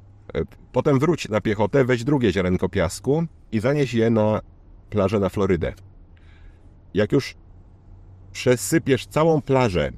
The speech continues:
z Sopotu na Florydę, to w-, potem powtórz to ćwiczenie i przenieś całą plażę po jednym ziarenku piasku z Florydy do Sopotu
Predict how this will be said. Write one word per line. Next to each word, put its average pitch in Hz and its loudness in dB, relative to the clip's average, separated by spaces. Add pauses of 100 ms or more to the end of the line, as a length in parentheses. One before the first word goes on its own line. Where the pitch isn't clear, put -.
(720)
z - -14
Sopotu 131 0
na 110 2
Florydę, 104 2 (200)
to 196 2
w-, - -16
potem 147 0
powtórz - -2
to 95 0
ćwiczenie 107 0
i 117 -2
przenieś 147 -2
całą 113 0
plażę 101 0
po 95 -2
jednym 107 2
ziarenku 98 0
piasku 107 -2 (460)
z 110 0
Florydy 120 2
do 120 0
Sopotu 110 -2